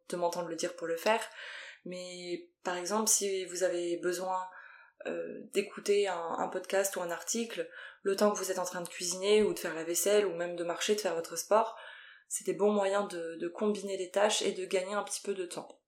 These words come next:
Ça, vous pouvez l'adapter à pas mal de choses. Vous pouvez aussi utiliser des modèles et des exemples si vous avez des tâches répétitives ou des documents à créer pour vos projets,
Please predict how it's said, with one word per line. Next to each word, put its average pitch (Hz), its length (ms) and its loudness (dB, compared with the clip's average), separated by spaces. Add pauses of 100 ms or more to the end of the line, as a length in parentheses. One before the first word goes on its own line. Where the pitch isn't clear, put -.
(580)
Ça, 202 200 4
vous 185 100 0
pouvez 180 220 -4
l'adapter 175 500 0
à 190 100 2
pas 180 120 -2
mal 180 180 -2
de 175 60 -10
choses. - 380 -12 (340)
Vous 185 160 -8
pouvez 202 340 4
aussi 226 420 6
utiliser 196 480 -2
des 185 140 0
modèles 202 800 6
et 190 100 -6
des 180 260 -6
exemples 175 460 0
si - 160 0
vous 185 160 -4
avez 175 240 4
des 175 180 -2
tâches 185 260 4
répétitives 180 720 -4
ou 165 40 -12
des 160 160 -4
documents 180 520 -4
à 165 60 -4
créer 180 420 -4
pour 156 240 -12
vos 147 140 -10
projets, 180 580 0